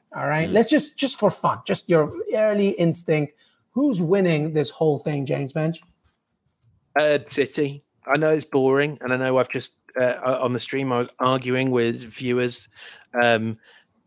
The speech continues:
Speaker 3: in the end, you kind of have to, like, you have to pick the best, the team with the best players and the, the best system.
Speaker 2: Mm.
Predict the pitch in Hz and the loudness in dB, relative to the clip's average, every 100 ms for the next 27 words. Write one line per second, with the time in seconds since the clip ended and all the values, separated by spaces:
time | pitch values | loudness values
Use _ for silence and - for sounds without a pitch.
0 | _ 151 139 175 185 208 170 135 - 185 | _ -12 -6 0 2 2 0 -2 -2 0
1 | 151 180 - 143 131 - - - 117 165 | 2 0 0 0 0 -2 -12 -10 -2 -2
2 | - 123 - 120 139 - - _ _ 135 | 0 -2 -2 0 -2 -2 -10 _ _ -2
3 | - 135 117 135 - - 135 101 110 - | 0 0 2 2 2 0 0 0 -4 -6
4 | 120 113 120 107 - 127 123 - 127 - | -4 -4 -4 -6 -4 -2 0 0 -2 -2
5 | - 90 | -4 -6